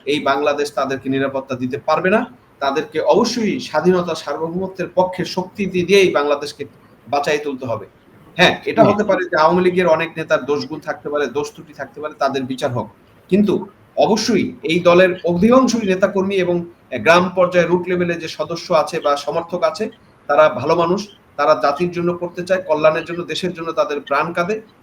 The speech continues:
Speaker 1: অবশ্যই তাদের নেতৃত্বে আবার এই বাংলাদেশকে সুগঠিত হয়ে আ-, এগিয়ে যেতে হবে।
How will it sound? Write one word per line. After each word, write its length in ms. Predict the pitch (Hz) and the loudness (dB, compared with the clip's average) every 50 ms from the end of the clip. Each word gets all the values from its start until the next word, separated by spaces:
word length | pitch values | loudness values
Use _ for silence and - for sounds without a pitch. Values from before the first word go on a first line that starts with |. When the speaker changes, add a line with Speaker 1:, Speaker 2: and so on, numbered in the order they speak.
| _ _ - | _ _ 0
Speaker 1:
অবশ্যই 440 | 147 170 208 214 - - 254 247 254 | 2 2 2 2 0 0 -2 -2 2
তাদের 280 | - 190 175 190 190 190 | 2 2 2 2 0 0
নেতৃত্বে 560 | 190 190 190 - 214 208 208 - 226 240 - - _ _ - | 0 -2 -4 -4 -8 -8 -6 -6 -6 -6 -8 -10 _ _ -4
আবার 340 | - 156 170 202 214 226 220 | 0 4 8 8 8 8 8
এই 80 | 214 196 | 6 6
বাংলাদেশকে 560 | 196 185 180 180 180 175 175 175 - - 175 | 4 4 4 2 0 0 -2 -4 -6 -10 -10
সুগঠিত 460 | 170 - 170 170 175 170 175 170 165 | -8 -6 -4 -4 -4 -4 -4 -6 -8
হয়ে 340 | 160 151 151 151 151 147 143 - _ _ - | -6 -6 -4 -4 -4 -6 -8 -10 _ _ -10
আ-, 120 | 120 123 - - | -10 -10 -8 -8
এগিয়ে 220 | 151 147 151 151 143 | -8 -6 -4 -4 -6
যেতে 220 | 135 143 - 135 | -6 -8 -8 -6
হবে। 280 | 127 131 127 131 120 | -6 -6 -4 -6 -6